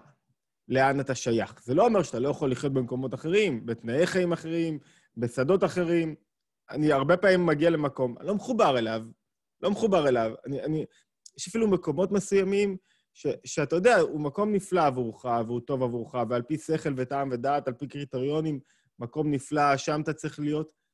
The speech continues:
לא מרגיש מחובר, לא רוצה להיות פה, לא רוצה להיות פה, לא טו-, לא טוב לי פה, לא טוב לי במקום הזה, לא רוצה להיות במקום הזה. זה לא לא רוצה, לא מסוגל להיות, זה לא לא רוצה שאם אני אשכנע את עצמי, אני לא אהיה פה עוד קצת,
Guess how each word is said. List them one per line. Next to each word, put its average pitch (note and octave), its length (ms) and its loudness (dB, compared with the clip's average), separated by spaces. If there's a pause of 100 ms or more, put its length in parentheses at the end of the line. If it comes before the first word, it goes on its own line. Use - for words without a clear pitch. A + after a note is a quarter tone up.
(220)
לא F#3 80 -4
מרגיש F#3+ 320 -2
מחובר, E3 480 -4 (560)
לא D#3+ 100 0
רוצה G3+ 260 2
להיות F#3+ 360 0
פה, - 120 -20 (340)
לא F#3+ 100 2
רוצה B3 240 2
להיות A#3 300 0
פה, - 80 -20 (160)
לא F#3 140 -2
טו-, G#3+ 220 0
לא A#3+ 260 2
טוב C#4 180 4
לי A#3 120 -6
פה, B2 160 -4
לא C3+ 80 -6
טוב G#3 160 -2
לי G3+ 60 -4
במקום G3 380 -2
הזה, C3 160 -4 (480)
לא F#3 80 2
רוצה G#3 200 2
להיות G#3+ 120 4
במקום G3+ 380 0
הזה. A2+ 180 -4 (1300)
זה E3 140 -2
לא A#3 160 6
לא G#3 260 8
רוצה, E3 440 2 (320)
לא D#3 280 4
מסוגל C3 500 -2
להיות, G2+ 320 -6
זה A#2 100 -16
לא G#3 140 2
לא A3+ 80 4
רוצה F#3 260 0
שאם F3 240 -4
אני D#3+ 200 -4
אשכנע D#3+ 380 -8
את D#3 80 -8
עצמי, D3 260 -10
אני C#3+ 120 -8
לא D3+ 80 0
אהיה D3+ 160 2
פה - 140 -6
עוד B2+ 140 -2
קצת, A2 360 -4